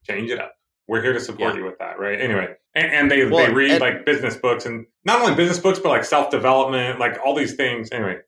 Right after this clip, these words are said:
Speaker 1: go ahead. <laughs>
Speaker 2: I've had the same exact thought, and that's, I bought the domain Creator Economy University,
Speaker 1: Mm, yeah, you
Speaker 2: thinking
Speaker 1: mentioned that
Speaker 2: that
Speaker 1: to me.
Speaker 2: I want my students to learn how to start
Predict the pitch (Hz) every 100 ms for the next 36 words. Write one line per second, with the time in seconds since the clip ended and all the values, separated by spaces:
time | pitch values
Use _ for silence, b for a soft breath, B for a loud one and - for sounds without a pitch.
0 | - 104 95 - 139 123 143 - _ _
1 | - 165 185 170 147 156 - 165 165 147
2 | 127 131 117 - 131 123 120 131 131 -
3 | 143 151 147 123 131 120 123 123 120 -
4 | 131 120 113 - 135 139 123 113 113 107
5 | 98 104 - 95 95 110 _ 123 113 107
6 | 104 147 104 135 127 117 92 151 180 175
7 | 117 123 113 - - 190 170 117 101 -
8 | 139 123 120 117 123 117 - 120 127 101